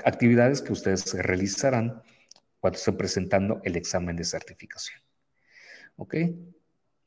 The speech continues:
Muy bien. Y pasamos al apartado de Te invito a un café. Y ahora con el tip de cómo agilizar la navegación en Chrome,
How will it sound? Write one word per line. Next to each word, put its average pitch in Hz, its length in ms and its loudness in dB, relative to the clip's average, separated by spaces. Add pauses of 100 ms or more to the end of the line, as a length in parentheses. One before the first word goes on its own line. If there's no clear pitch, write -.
Muy 92 140 0
bien. - 280 -8 (120)
Y 139 100 8
pasamos 151 460 4
al 131 140 6
apartado 135 400 6
de 127 120 6
Te - 100 2
invito 107 340 0
a - 20 4
un 107 240 2
café. - 340 -6 (680)
Y 110 80 2
ahora 120 180 4
con 123 180 2
el 113 100 0
tip 139 260 0
de 127 260 2
cómo 156 220 0
agilizar 123 600 -2
la 117 100 2
navegación 90 680 -2
en 87 240 -6
Chrome, 139 300 2